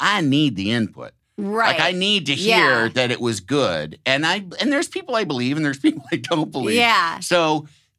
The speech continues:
Speaker 1: then that's what you take
Speaker 2: Totally.
Speaker 1: out back
Speaker 2: Totally.
Speaker 1: into the world, I
Speaker 2: Yeah.
Speaker 1: think. But, like, in terms of, I don't know, for me, like, wondering what they're gonna do,
Speaker 2: Yeah.
Speaker 1: who, and whoever they are,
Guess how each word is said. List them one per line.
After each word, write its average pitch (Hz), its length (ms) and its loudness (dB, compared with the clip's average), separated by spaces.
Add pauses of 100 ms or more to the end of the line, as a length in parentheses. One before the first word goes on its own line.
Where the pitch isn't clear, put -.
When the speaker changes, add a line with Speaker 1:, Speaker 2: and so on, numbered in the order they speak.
(120)
Speaker 1:
then 220 220 2
that's 220 320 0
what 165 140 -6
you 120 100 -4
take 92 460 -8
Speaker 2:
Totally. 196 420 -2
Speaker 1:
out 107 400 0
back 98 220 0
Speaker 2:
Totally. 107 160 -4
Speaker 1:
into 87 240 -8
the 80 100 -8
world, 73 440 -10
I - 40 -2
Speaker 2:
Yeah. 139 200 2
Speaker 1:
think. - 300 -10
But, 151 160 -4
like, 160 220 -2
in 175 120 -4
terms 185 320 -6
of, 127 180 -6 (400)
I 151 140 0
don't 139 100 -2
know, 104 140 -2
for 123 160 -6
me, 143 340 0
like, 120 200 -4
wondering 127 540 -2
what 120 240 -4
they're 120 160 -2
gonna 113 300 -4
do, 135 560 -4
Speaker 2:
Yeah. 160 500 0
Speaker 1:
who, 127 240 -6
and 107 280 -4
whoever 120 400 -4
they 101 320 -4
are, 104 380 0